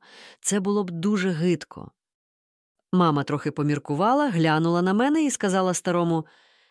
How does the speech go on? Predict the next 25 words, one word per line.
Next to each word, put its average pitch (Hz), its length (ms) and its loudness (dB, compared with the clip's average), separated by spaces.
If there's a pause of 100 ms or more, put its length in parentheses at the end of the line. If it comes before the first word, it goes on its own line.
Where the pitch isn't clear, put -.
(200)
"Не 175 200 2
думаю, 285 400 4
що - 180 0
маю 214 260 2
право 202 300 0
взяти 180 340 0
у 175 100 2
вас 170 180 0
парасольку 214 640 0
вартістю 170 540 0
двадцять 147 400 -2
фунтів. 131 520 -4 (300)
Мабуть, 285 400 2
я 262 100 2
краще 214 360 0
дам 190 240 2
вам 185 160 2
на 175 100 2
таксі, 151 520 -4 (240)
і 190 100 4
ми 202 140 6
закінчимо 151 600 0
цю 123 140 -8
справу". 117 520 -8 (1000)
"Ні-ні-ні", 175 680 2